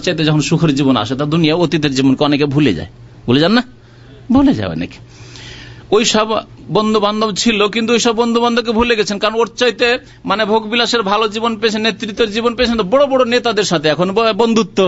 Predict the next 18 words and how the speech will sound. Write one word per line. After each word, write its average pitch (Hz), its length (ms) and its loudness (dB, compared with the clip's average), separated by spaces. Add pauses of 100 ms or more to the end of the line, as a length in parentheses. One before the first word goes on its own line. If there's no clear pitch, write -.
(520)
তখন 233 180 0
ওই 254 120 2
ছোট 285 280 0
বন্ধুদেরকে, 240 540 0
বাল্যকালের 226 480 0
বন্ধুদের 208 340 0
ভুলে 285 240 2
গেছেন। 113 320 -4
আহ, - 880 -16 (220)
কিন্তু 131 360 0 (960)
সুবহানাল্লাহ, 104 680 -4
আল্লাহ 135 260 2
পাক 123 200 -4
রব্বুল 113 300 0
আলামিনের 110 320 -2
নিয়ামত 110 360 0 (420)
এত, 123 240 -2
আহ, 101 840 -2